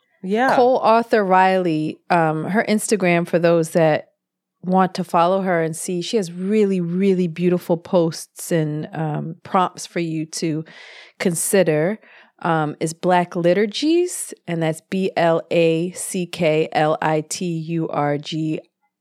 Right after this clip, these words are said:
Speaker 2: I E S. And again, she does take, um, I definitely, I definitely,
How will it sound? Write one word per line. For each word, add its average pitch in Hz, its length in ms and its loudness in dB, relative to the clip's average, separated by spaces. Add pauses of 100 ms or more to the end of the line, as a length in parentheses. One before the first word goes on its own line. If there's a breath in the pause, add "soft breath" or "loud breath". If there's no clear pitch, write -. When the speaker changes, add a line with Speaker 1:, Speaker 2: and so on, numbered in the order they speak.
(120)
Speaker 2:
I 147 380 -2
E 160 300 -6
S. 185 400 0
And 170 100 -2
again, 156 400 2
she 170 220 -6
does 165 400 0
take, - 520 -4 (840 loud breath)
um, 165 720 0 (1900 soft breath)
I 196 120 2
definitely, 233 400 4
I - 20 4
definitely, 240 560 2